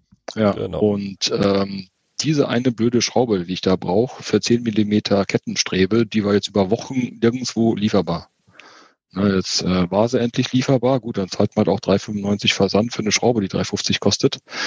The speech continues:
Speaker 1: Ich habe natürlich noch ein paar andere Sachen mitbestellt, aber so vom, <laughs> vom Prinzip her, ähm, wo ich dachte, okay, endlich ist es verfügbar. Ne? Also auch, äh, teilweise mit so E-Mail-Benachrichtigungen in den Online-Shops gearbeitet, dass sobald es verfügbar war, gleich, gleich einloggen, gleich bestellen.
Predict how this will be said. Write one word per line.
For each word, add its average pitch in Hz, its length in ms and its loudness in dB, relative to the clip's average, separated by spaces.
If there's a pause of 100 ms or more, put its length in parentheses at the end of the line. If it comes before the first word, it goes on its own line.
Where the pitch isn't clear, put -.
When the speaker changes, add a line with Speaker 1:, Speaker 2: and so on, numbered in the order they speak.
(160)
Speaker 1:
Ich - 80 -6
habe 107 120 0
natürlich 101 240 2
noch 104 60 0
ein 98 40 -2
paar 101 160 0
andere 117 260 2
Sachen 120 260 0
mitbestellt, 120 540 2
aber 107 200 -2
so 104 80 -10
vom, 107 220 -12
<laughs> - 0 -
vom - 340 0
Prinzip - 480 0
her, 113 220 2 (800)
ähm, 98 640 -2 (200)
wo 101 80 0
ich 98 80 2
dachte, 104 200 2
okay, 98 320 2 (140)
endlich 98 340 0
ist 101 100 2
es - 60 0
verfügbar. 95 560 0
Ne? 87 60 -2
Also 95 220 2
auch, - 260 -6
äh, 90 160 -2 (840)
teilweise 101 640 2
mit 101 140 -4
so - 120 -4
E-Mail-Benachrichtigungen 104 1040 0
in 104 60 2
den 98 140 0
Online-Shops 101 520 0
gearbeitet, 95 500 2
dass 95 100 0
sobald - 280 0
es - 60 -6
verfügbar 101 480 0
war, 98 220 2
gleich, - 360 0
gleich - 260 2
einloggen, 101 340 0
gleich 104 200 2
bestellen. 113 400 0